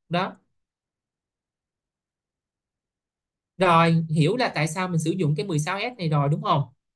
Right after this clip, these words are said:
Được không mọi người ha? Rồi, như vậy tôi qua phần mới nha. Đó. Thì cái workflow mà người ta làm mười sáu S là người ta sao? Người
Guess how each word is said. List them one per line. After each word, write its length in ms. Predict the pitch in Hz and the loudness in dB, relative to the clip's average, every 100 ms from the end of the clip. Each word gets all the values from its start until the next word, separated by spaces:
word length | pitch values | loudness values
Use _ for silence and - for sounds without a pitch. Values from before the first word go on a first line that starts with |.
| _ _ _ _ | _ _ _ _
Được 100 | - 147 | -2 2
không 180 | 165 165 | 4 4
mọi 120 | 139 | 2
người 220 | 143 131 139 | -2 -4 -4
ha? 260 | 156 151 151 _ | -2 -2 -6 _
Rồi, 240 | 139 123 117 117 _ _ _ _ - | -4 -4 -6 -12 _ _ _ _ -4
như 60 | 147 | 0
vậy 120 | 151 | 0
tôi 80 | 156 | 0
qua 320 | 156 147 147 151 | 0 0 0 -4
phần 140 | 120 | -6
mới 200 | 120 160 | -6 -6
nha. 300 | 220 143 117 - _ _ _ _ - | -6 -8 -10 -18 _ _ _ _ -14
Đó. 160 | 131 151 156 _ _ _ _ _ _ _ _ _ _ _ _ _ _ - | -10 -8 -10 _ _ _ _ _ _ _ _ _ _ _ _ _ _ 0
Thì 240 | 175 151 151 - | 2 2 -4 -12
cái 120 | - 254 | -4 4
workflow 560 | 247 269 220 208 202 | 4 4 2 2 2
mà 80 | 190 | 0
người 120 | 156 | -2
ta 80 | 156 | -2
làm 220 | 190 160 | -2 0
mười 100 | 156 | 2
sáu 200 | 151 185 214 247 | 0 0 -6 -8
S 40 | 190 | -4
là 80 | 160 | -2
người 80 | 151 | 0
ta 120 | 165 | 0
sao? 280 | 151 165 160 | 0 0 0
Người 100 | 156 | 0